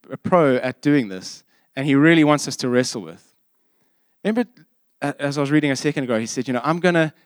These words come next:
take hold of the thing which Jesus took hold of me for." There is an incredible, subtle tension to the way it's supposed to work between you and God.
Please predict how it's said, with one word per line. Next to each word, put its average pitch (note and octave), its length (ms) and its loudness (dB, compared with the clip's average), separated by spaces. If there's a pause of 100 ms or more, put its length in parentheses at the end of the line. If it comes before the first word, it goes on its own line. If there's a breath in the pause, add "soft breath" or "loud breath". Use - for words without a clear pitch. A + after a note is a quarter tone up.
(120)
take F3+ 260 0
hold G#3 420 0
of F3 80 0
the D3+ 80 2
thing C3 260 0
which C3 180 -2
Jesus E3+ 360 -2
took - 180 -6
hold D#3+ 260 -2
of C3+ 120 0
me C#3 180 -2
for." F2+ 280 -14 (1800)
There D#3+ 160 4
is E3+ 140 2
an F3 80 -2
incredible, G3 800 -2 (400)
subtle E3+ 680 0
tension C3 680 -6 (280)
to D3+ 120 -6
the C#3 80 2
way D3 260 6
it's F3+ 120 0
supposed D#3 340 0
to C3 80 -4
work B2 300 2
between A#2 280 -8
you A2 160 -4
and G#2 140 -10
God. E2+ 300 -14